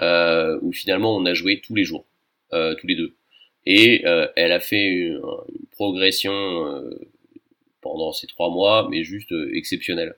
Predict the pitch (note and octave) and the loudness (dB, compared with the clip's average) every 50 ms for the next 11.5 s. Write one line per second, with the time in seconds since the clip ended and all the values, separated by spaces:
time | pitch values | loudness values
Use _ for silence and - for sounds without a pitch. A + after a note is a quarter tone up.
0 | _ - - F2 F#2 F#2+ G#2 - - C3 C3+ - A#2 F#2+ F2+ F2+ E2+ - _ _ | _ 0 2 2 4 2 2 2 2 2 2 2 0 -2 0 -2 -4 -6 _ _
1 | - - E2 F2 F2+ F#2 G2 G2+ G#2 G#2 G2+ G2 G2 G2 G2 G2 G#2+ G#2+ - - | -4 -2 0 0 0 0 -2 -2 0 -2 -2 -2 -4 -4 -6 -6 -8 -10 -10 -8
2 | - - G2+ - - G2+ G#2 - - - _ _ _ _ _ _ _ _ - C#2+ | -6 -6 -6 -4 -2 -2 -2 -2 -4 -8 _ _ _ _ _ _ _ _ -8 -4
3 | E2 E2 D#2 D2+ - - - D2 C#2 C2 - F2+ F2+ E2+ - F2 - - A2+ - | -2 -2 -2 -4 -6 -8 -8 -6 -6 -6 -4 -6 -6 -6 -8 -10 -8 -8 -8 -8
4 | - F#2+ - D3+ E3 - F#2+ E2+ E2+ F2+ F2 F2 - F2 F2 F#2 F#2+ F2+ F#2+ F#2 | -6 -2 -2 -2 -2 -2 -8 -8 -6 -6 -6 -4 -4 -4 -2 -2 -2 -2 -2 -2
5 | F#2 F#2 G2 G2 - F#2 - - E2+ - G2 G#2+ C3 C#3 B2 F#2 F#2 F#2 F2+ F2+ | -2 -2 -4 -4 -6 -6 -8 -6 -4 -2 0 0 0 0 0 -2 -2 -4 -6 -8
6 | - - - F2+ F2+ E2+ E2+ F#2+ G2 - A2 G#2+ - G2 G2 G#2 - _ _ _ | -8 -4 -4 -2 -2 0 -2 -2 -2 -2 -4 -4 -4 -6 -8 -10 -12 _ _ _
7 | _ - - - _ - - F2 F#2+ F#2 F2 E2+ D#2 - - D#2 E2 E2 E2 E2+ | _ -20 -20 -20 _ -2 0 2 4 4 4 2 0 0 0 0 0 0 0 0
8 | F2+ G2 G2+ G2+ G2+ - G2 E2+ F2+ F2+ - - G#2 A2+ B2 A2 F#2+ - - - | 0 0 -2 -4 -4 -6 -8 -6 -6 -6 -4 -2 -2 0 0 -2 -4 -6 -8 -12
9 | E2 E2 F2 G#2 B2 B2 F#2+ D#2+ - - E2+ - - G2 G#2+ A#2 - E2 D2+ D2 | -12 -12 -10 -8 -6 -4 -6 -6 -4 -6 -6 -2 0 0 0 0 -2 -4 -2 -2
10 | - - - E2 E2+ E2+ E2+ F2 G2+ A#2 A#2 - F#2+ F2+ E2+ - E2+ F2 F#2 G2+ | -4 -4 -6 -6 -6 -6 -4 -2 -2 -2 -2 -2 -6 -8 -6 -4 -4 -2 -2 -2
11 | A2 A2 G2+ F2+ E2+ E2 - - - - | -2 -2 -2 -4 -4 -6 -8 -10 -12 -14